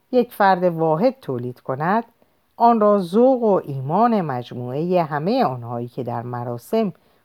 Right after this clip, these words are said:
حضور داشتند ایجاد کرده است و همین را شاید بتوان به حساب جذبه و نیروی پرشور این تجلیات گذاشت.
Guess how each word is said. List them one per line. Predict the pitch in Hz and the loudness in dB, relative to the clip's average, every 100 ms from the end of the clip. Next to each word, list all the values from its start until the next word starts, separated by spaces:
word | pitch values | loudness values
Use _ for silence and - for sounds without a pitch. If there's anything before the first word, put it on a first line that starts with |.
| - | -18
حضور | 135 127 117 | -12 -10 -8
داشتند | 120 120 - 117 117 190 - | -6 -6 -6 -4 -2 -4 -6
ایجاد | 123 127 160 170 | -10 -4 -4 -4
کرده | - 113 113 151 | -8 -8 -6 -4
است | 147 113 _ _ _ _ _ _ | -6 -8 _ _ _ _ _ _
و | - | -12
همین | 117 151 170 165 | -4 -2 -2 -2
را | 156 | -2
شاید | 147 - 151 143 | -2 0 0 0
بتوان | - 151 147 143 143 - _ _ - | -4 -2 -2 -2 -6 -10 _ _ 0
به | 226 | 2
حساب | 220 - 208 190 190 185 | 2 4 2 4 2 0
جذبه | 165 147 143 139 151 165 160 151 | 0 0 0 -2 2 2 2 0
و | 139 | -2
نیروی | 135 135 127 147 156 | -4 -8 -6 -4 -4
پرشور | - 135 127 - 262 208 117 - _ _ _ | -4 -8 -8 -8 -4 -2 -4 -8 _ _ _
این | 160 160 | -10 -8
تجلیات | 156 131 127 117 117 127 135 - | -6 -4 -4 -4 -4 -4 -4 -6
گذاشت. | 113 110 85 - - | -14 -12 -14 -14 -20